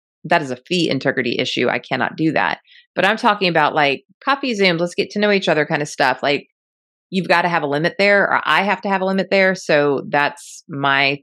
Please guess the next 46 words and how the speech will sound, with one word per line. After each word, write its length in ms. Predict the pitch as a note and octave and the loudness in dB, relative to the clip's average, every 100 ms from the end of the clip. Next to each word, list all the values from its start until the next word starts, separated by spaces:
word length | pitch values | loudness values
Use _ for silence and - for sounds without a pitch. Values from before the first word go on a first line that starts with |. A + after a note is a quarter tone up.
| - | -2
thing, 420 | C#3+ C3 C3 C3 - | -2 0 -4 -8 -6
my 240 | D3 C3 | -2 0
activity 560 | C#3 - G3 E3 D#3+ C#3 | -2 -4 -4 -2 0 -2
that's 160 | B2 D#3+ | -4 -2
moving 340 | E3 E3 D#3+ | 0 0 0
me 80 | D3+ | 0
away 200 | C#3 C#3 | 2 0
from 160 | C#3+ | -2
my 140 | C3+ C3 | -4 -2
goals, 480 | C3+ E3+ E3 D#3+ D#3+ | 2 4 4 2 0
because 400 | D3 C#3 C#3 B2+ | -4 0 -2 0
I'm 100 | C3+ | -6
trying 380 | C3+ C#3 C3 C3 - | -4 -2 -2 -6 -2
to 340 | C#3 C3 B2 - _ _ _ _ _ _ C#3+ | 2 4 2 -2 _ _ _ _ _ _ -6
be 160 | D3+ F#3 | 2 2
there 220 | G3 F#3+ | 4 2
for 120 | F#3 | 2
a 80 | E3+ | 0
person 540 | E3 E3 D#3+ E3 D3+ D3 | 4 2 2 0 -2 0
that 140 | D#3 | 0
has 180 | D3 C3+ | 0 0
done 480 | D3 C#3 C3+ C3+ - _ | 0 0 0 -6 -10 _
nothing 540 | - D#3 F3+ G3+ G#3 F#3 | -6 0 2 2 0 -2
for 220 | - E3+ | -2 -2
me. 580 | F3 G#3+ D3 C#3 C#3 - _ _ - | 2 2 2 0 -2 -4 _ _ -6
Meanwhile, 480 | D3+ E3 E3 D3+ D3 | 0 2 2 2 2
I'm 340 | D3 C#3+ C3+ - | 0 -2 -6 -4
not 480 | D3+ E3 F#3 F3+ | 0 2 2 2
doing 220 | D#3+ D#3 D3 | 0 0 0
the 80 | |
things 260 | C#3+ C#3+ D3 | -2 -2 -2
for 100 | D3+ | -4
the 80 | C#3 | -2
people 320 | - C3+ C#3 | -2 0 2
who 140 | C#3 | 2
have 200 | C#3 C#3+ | 2 0
been 120 | A#2 A#2 | -2 -4
doing 240 | A2+ C#3 | -4 -6
things 200 | D3 - | -8 -8
for 120 | - | -8
me, 160 | - D#2+ | -4 -6
if 80 | - | -4
that 140 | - | -6
makes 200 | G#2 - | -6 -8
sense. 300 | - - - | -6 -8 -8
So 240 | - B2 | 0 0